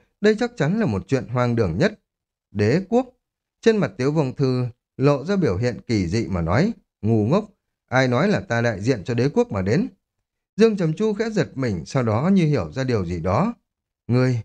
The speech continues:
ngươi đã âm thầm nương nhờ vệ thị rồi sao?" Tiếu Vong Thư chỉ cười không nói gì. Dương Trầm Chu tức giận đến cực điểm,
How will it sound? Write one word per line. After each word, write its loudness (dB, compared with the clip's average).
ngươi 4
đã 2
âm -2
thầm -2
nương 0
nhờ 0
vệ -2
thị -2
rồi -4
sao?" -2
Tiếu 6
Vong -2
Thư 0
chỉ -6
cười -2
không -4
nói 2
gì. 0
Dương 4
Trầm -4
Chu -2
tức -2
giận -2
đến 0
cực 0
điểm, -2